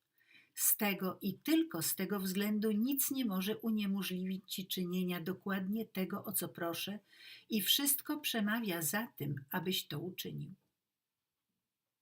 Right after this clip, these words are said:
Nie daje ci żadnych ograniczeń, ponieważ Bóg nie nakłada na ciebie żadnych.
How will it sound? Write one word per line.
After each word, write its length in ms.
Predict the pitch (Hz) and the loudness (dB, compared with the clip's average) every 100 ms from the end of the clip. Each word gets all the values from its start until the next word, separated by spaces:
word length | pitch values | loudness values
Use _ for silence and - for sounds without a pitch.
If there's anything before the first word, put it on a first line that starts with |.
| _ _ _ _ _ _ _ - - - | _ _ _ _ _ _ _ -20 -20 0
Nie 180 | 196 214 | 4 6
daje 300 | 220 208 190 | 6 4 2
ci 160 | - 180 | 0 2
żadnych 480 | 196 160 156 160 | 2 2 2 0
ograniczeń, 720 | 165 170 170 180 190 196 196 196 | -2 2 2 2 2 2 0 -2
ponieważ 500 | 185 190 190 185 180 | 0 2 2 2 0
Bóg 380 | 185 220 - | -2 -4 -2
nie 160 | 214 214 | 0 2
nakłada 500 | 190 190 202 185 196 | 0 0 -2 0 0
na 160 | 185 156 | 0 0
ciebie 320 | 147 147 147 | -2 -2 -2
żadnych. 580 | 147 143 143 - - | -2 -4 -6 -10 -18